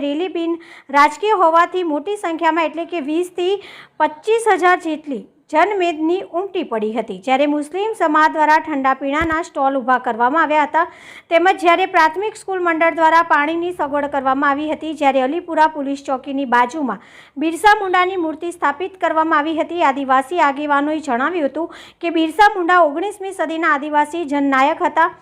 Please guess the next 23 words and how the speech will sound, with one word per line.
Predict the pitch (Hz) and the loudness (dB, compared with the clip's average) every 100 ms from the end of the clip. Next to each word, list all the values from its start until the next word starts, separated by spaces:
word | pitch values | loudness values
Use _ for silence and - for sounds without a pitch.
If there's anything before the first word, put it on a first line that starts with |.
| _ _ _ _ _ | _ _ _ _ _
સુંગના | 339 359 415 440 | -4 2 2 2
મુંડા | 359 339 370 359 311 | 2 4 4 4 0
અને | 302 220 - _ _ - | 0 -4 -10 _ _ -2
કરનીહાટુના | 320 330 415 415 349 370 349 359 | 0 0 0 0 0 0 0 0
પુત્ર | 349 311 330 | -2 -4 -2
બિરસા | 247 302 294 381 | -2 -4 0 2
મુંડાનો | 392 330 320 320 339 | 2 2 2 2 -2
જન્મ | 320 285 320 320 | -2 0 0 0
પંદર | 302 294 370 | 0 2 2
નવેમ્બર | 330 285 320 320 330 277 | 0 0 0 0 0 0
અઢારસો | 294 302 330 349 | 2 2 2 -2
પંચોતેરના | 294 277 277 370 349 302 285 277 | -2 -2 -2 -4 -2 0 0 0
રોજ | 277 262 220 | -2 -4 2
ઝારખંડ | 254 277 359 381 381 | 2 2 0 -2 -2
પ્રદેશના | 294 285 302 311 302 | -4 -2 -6 -2 2
રાંચીના | 262 254 349 320 330 349 - _ - - | 4 2 -2 -2 0 -2 -8 _ -20 -4
ઉલીહાટુ | 339 427 381 330 330 320 | 2 2 4 2 0 0
ગામમાં | 285 262 247 277 | 2 2 0 -2
થયો | 294 233 240 | -2 -2 -2
હતો. | 247 202 - - - - | -6 -10 -14 -20 -10 -2
અંગ્રેજોની | 302 349 381 381 381 359 | 0 2 2 0 0 0
ગુલામીમાંથી | 330 320 330 359 349 359 349 | 4 4 4 0 0 0 -2
મુંડા | 320 294 | -2 2